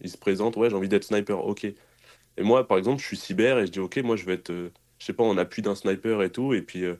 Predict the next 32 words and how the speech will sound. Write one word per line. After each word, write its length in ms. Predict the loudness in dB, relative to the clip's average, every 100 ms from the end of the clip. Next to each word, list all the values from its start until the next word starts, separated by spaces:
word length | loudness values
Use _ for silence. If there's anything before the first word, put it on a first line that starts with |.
| _ _
le 80 | 0
mec, 200 | 0 0
il, 180 | -8 -6
il 120 | -6
dira 220 | 0 0
à 40 | 2
un 60 |
mec 180 | 2 0
qui 120 | 0
veut 100 | -2
juste 240 | 0 -2 -2
être 60 | -2
sniper 360 | 0 0 2
à 80 | 2
dix-huit 320 | 0 -4 0
ans, 80 | 0
s'il 300 | 0 -4 2
nous 100 | 2
prend, 280 | 2 2 2
lui, 480 | 0 -4 -2 -2 -4 _
à 120 | -2 0
dix-huit 340 | 0 -2 2
ans, 60 | 0
qui 120 | 0
connaît 200 | 0 2
rien, 260 | 4 2 0
et 100 | -2
moi, 360 | 2 2 2
à, 20 | -2
je 80 |
sais 40 | -4
pas, 220 | -4 -4